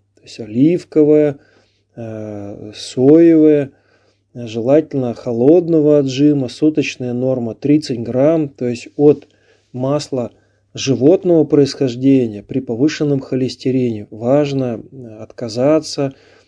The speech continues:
э, минимизировать приём. Включить в рацион употребление орехов, то есть два-три раза в неделю важно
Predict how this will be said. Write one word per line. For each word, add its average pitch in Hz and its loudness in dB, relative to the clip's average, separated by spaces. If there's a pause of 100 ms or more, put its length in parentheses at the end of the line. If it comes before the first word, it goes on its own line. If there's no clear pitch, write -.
(160)
э, 123 -8
минимизировать 147 4
приём. 139 2 (760)
Включить 143 -2
в 160 2
рацион 143 2
употребление 123 -4
орехов, 139 0 (120)
то - -12
есть 107 -14
два-три 147 -2
раза 120 -6
в 113 -6
неделю 120 -2
важно 113 -4